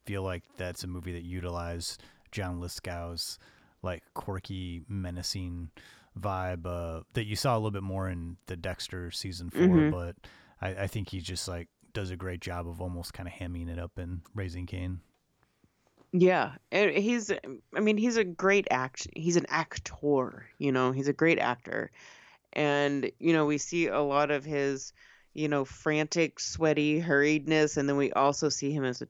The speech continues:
Speaker 2: total slime bucket, s-, you know, just awful, awful person in this, and someone that's very controlled in their inward insanity. He's just really versatile in this movie, and, um, yeah, I really loved watching it.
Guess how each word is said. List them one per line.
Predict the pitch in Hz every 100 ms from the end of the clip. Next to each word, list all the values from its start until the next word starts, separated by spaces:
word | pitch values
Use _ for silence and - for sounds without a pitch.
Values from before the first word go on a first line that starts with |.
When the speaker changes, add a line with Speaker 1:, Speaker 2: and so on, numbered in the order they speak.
| -
Speaker 2:
total | - 165 165 143 127 120
slime | - - 135 139 139 135 127 123 120 123 _
bucket, | 123 120 120 - - _ _ -
s-, | - -
you | - 143
know, | 131 110
just | 139 131 - - _ -
awful, | 139 147 135 123 -
awful | 131 135 131 120
person | 135 127 - 120
in | 113 113
this, | 117 120 - - -
and | - 170
someone | 208 208 214
that's | 208 202 147
very | 107 156 170 180 175
controlled | - 170 - 190 190 160 151 151 _ - - -
in | 156 151
their | 151 147 147 147 147 - -
inward | 160 160 160 156 127
insanity. | - 147 - 165 156 139 107 85 - _
He's | 160 185
just | 190 147
really | 156 156 143
versatile | 139 135 135 131 127
in | 127
this | 123 -
movie, | 123 120 113
and, | 107 110
um, | 113 101 90 98 - -
yeah, | 143 143 123 -
I | 165
really | 190 190 160
loved | 165
watching | 156 160 - 147
it. | 131